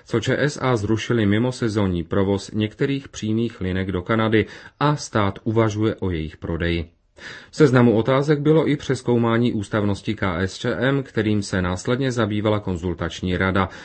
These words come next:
informuje Nový domov. Připomíná, že loni v listopadu se Senát obrátil na premiéra se zprávou shledávající četné a dlouhodobé indicie porušení ústavy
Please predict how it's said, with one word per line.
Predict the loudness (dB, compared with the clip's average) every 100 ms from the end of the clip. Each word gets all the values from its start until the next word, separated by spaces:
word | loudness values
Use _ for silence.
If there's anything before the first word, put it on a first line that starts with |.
| -8
informuje | -4 -2 0 2 4 2
Nový | 0 -2 -2
domov. | -2 -2 -4 -10 -20 -20 -20 -20 -6
Připomíná, | 0 4 6 6 6 6 4
že | 4
loni | 4 4 2
v |
listopadu | 0 0 -2 0 0
se | 0 -2
Senát | 0 2 4 2 0
obrátil | 0 2 2 0 0
na | 0
premiéra | 0 0 2 2 0
se | -2 -6
zprávou | -2 0 2 4 2
shledávající | -2 -2 0 0 0 0 0 -2 -4 -6
četné | -2 -2 0 -2 -2
a | 0
dlouhodobé | 2 2 4 2 2 0
indicie | 0 0 0 -2 0 0
porušení | 0 -2 -2 -4 -4 -4
ústavy | -4 -6 -2 2 2